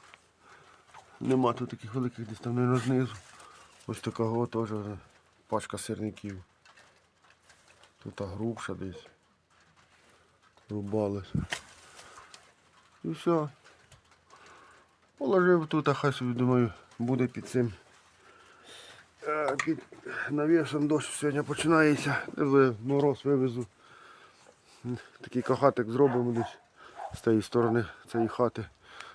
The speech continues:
Накриємо і хай, навірно, він собі. До осені, як то кажуть,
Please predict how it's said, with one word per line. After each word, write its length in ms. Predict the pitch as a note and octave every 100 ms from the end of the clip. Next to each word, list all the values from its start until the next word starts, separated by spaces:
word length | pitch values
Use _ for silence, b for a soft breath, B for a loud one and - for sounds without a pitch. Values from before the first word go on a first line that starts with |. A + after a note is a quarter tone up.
| B
Накриємо 520 | - - C3 B2 A2+ A2+
і 100 | A2+
хай, 240 | C3 B2+
навірно, 400 | A#2+ A#2 A2+ A2+
він 160 | A2+ G#2+
собі. 320 | A2+ G#2+ G#2 - - - - _ B B B B B B B B B B B B B B B B B B B B - A#2 C3+ D#3 D3+ A#2 B B A#2+
До 200 | C3 E3+
осені, 380 | F#3+ - D#3+ D#3+
як 160 | D3
то 100 | D3
кажуть, 460 | C#3+ D3 B2 C3